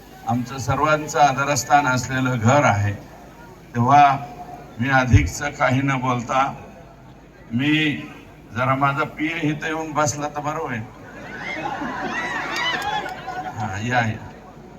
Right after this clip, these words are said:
हा, सॉरी, आदरणीय मेटे साहेब, ज्यांनी आम्हाला राजकारणामध्ये निश्चितपणे राहण्यासाठी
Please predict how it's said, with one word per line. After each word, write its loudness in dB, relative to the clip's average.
हा, -2
सॉरी, -2
आदरणीय -2
मेटे -4
साहेब, 6
ज्यांनी 4
आम्हाला 6
राजकारणामध्ये 2
निश्चितपणे -2
राहण्यासाठी 6